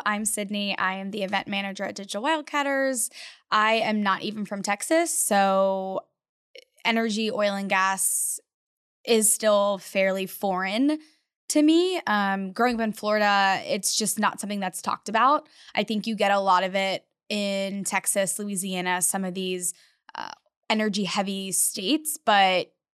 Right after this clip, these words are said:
I don't think until I moved here seven years ago, I didn't even realize how big the energy sector really was. Some of my clients were energy, oil, and gas, but I was just helping with them,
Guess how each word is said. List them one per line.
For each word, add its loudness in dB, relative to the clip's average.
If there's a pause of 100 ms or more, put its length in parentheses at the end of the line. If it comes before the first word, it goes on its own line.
(520)
I 4
don't 4
think 0
until 2
I 2
moved 0
here 2 (760)
seven 2
years 2
ago, 0
I 4
didn't 2
even 0
realize 0 (320)
how 4
big 0
the -6
energy -4
sector -4
really -6
was. -8
Some 4
of 6
my 6
clients 0
were 0
energy, 0
oil, 0
and -2
gas, 2 (200)
but 4
I 4
was -2
just -6
helping -8
with -8
them, -8